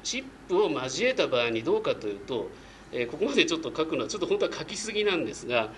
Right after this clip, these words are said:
えー、本人はこういうふうに書いてますけど、もっとわかりやすく言うと、リレーションシップを取っちゃったら、リレーションシップを取った先も、一番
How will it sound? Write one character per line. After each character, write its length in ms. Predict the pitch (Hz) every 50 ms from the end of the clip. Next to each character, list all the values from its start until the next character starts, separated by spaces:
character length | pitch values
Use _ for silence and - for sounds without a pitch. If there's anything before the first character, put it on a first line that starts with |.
| - - - - - - - -
え 120 | 135 131
ー、 20 | 139
本 160 | 170 160 165
人 120 | 156 123
は 60 | 110 107
こ 120 | - 131
う 20 |
い 20 | 127
う 20 | 120
ふ 40 |
う 20 | 123
に 80 | 110 107
書 100 | - 117
い 80 | 113 113
て 120 | - 104
ま 100 | - -
す 120 | - - -
け 120 | 95 95
ど、 160 | 107 107 95 - - -
も 160 | 190 277 339
っ 20 |
と 160 | 330 - 294
わ 120 | 185 151 151
か 100 | - 185
り 80 | 190
や 100 | 196 196
す 140 | 196 196 -
く 100 | - 160
言 140 | 131 117 113
う 40 | 110
と、 260 | 110 - 135 113 - - - - - - - - - - -
リ 100 | - 156
レ 180 | 175 262 320 359
ー 40 | 349
シ 120 | 339 339
ョ 60 | 320
ン 60 | 330 330
シ 140 | 320 311
ッ 120 | 320 320 -
プ 120 | - 233
を 80 | 175 147
取 180 | - 202 240
っ 20 | - - - - - -
ち 140 | 202 190
ゃ 60 | 151 131
っ 20 | - - - - -
た 140 | - 117 110
ら、 280 | 123 135 127 113 98 - - - - - - - - -
リ 100 | - 165
レ 200 | 185 277 302 320
ー 20 | 330
シ 120 | 320 320
ョ 120 | 302 302 302
ン 40 |
シ 160 | 302 - 302 302
ッ 60 | 302 - - -
プ 140 | 254 247 190
を 80 | 165
取 200 | - - 226 233
っ 20 | 226 - - - -
た 140 | 190 160 151
先 320 | - 156 147 147 170 180
も、 320 | 190 170 147 120 110 104 - - - - - - - - - - - - - - - - - -
一 220 | 170 170 - 285
番 300 | 285 330 311 311 294 262